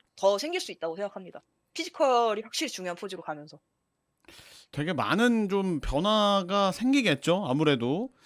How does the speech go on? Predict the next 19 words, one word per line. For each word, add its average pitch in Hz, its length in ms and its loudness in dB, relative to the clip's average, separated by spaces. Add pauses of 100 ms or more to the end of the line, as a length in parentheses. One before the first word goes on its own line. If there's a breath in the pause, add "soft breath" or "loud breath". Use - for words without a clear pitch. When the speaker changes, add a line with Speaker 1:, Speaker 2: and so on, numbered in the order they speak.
(280 loud breath)
Speaker 2:
암-, 135 380 -4
내년 160 300 2
자체가 190 300 -2
또 147 120 -2
오버워치 156 300 0
투고, 147 800 0
워낙 143 260 2
밸런스적인 180 640 0
요소도 156 320 0
좀 151 120 -2
바뀌고, 151 640 -2
뭐 143 340 2 (340 soft breath)
가장 226 280 4
큰 220 100 4
역시 240 220 2
탱커 196 240 -2
하나로 190 260 2
바뀐다라는 131 640 2
거, 101 160 -6